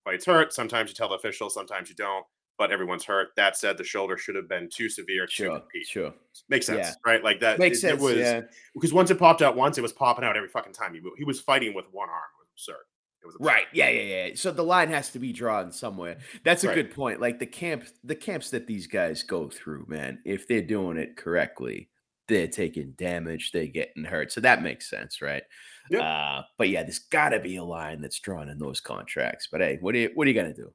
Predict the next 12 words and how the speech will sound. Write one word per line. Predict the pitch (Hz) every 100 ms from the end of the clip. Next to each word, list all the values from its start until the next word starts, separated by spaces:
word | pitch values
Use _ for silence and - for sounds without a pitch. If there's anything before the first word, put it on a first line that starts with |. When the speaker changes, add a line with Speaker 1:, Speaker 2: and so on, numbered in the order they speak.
| _
Speaker 2:
Leave | 117 165 180
that | 156 151
Speaker 1:
Yeah. | -
Speaker 2:
to | -
Dana | 120 123 113 104
and | 95
the |
business | 82 98 82 82 -
to | 80
take | - 67
care | - 67
of. | -